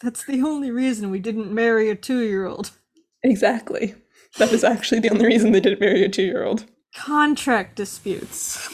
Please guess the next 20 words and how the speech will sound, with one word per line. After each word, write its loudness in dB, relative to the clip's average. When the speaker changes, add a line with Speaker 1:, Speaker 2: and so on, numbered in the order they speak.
Speaker 2:
Mm-hmm. 0
And 2
so 4
when 2
she -2
was 0
twelve, 0
she -4
was 2
sent -2
to -8
England -4
to -6
be -2
married 0
to -8
the -2
King -2
of -6
England, -2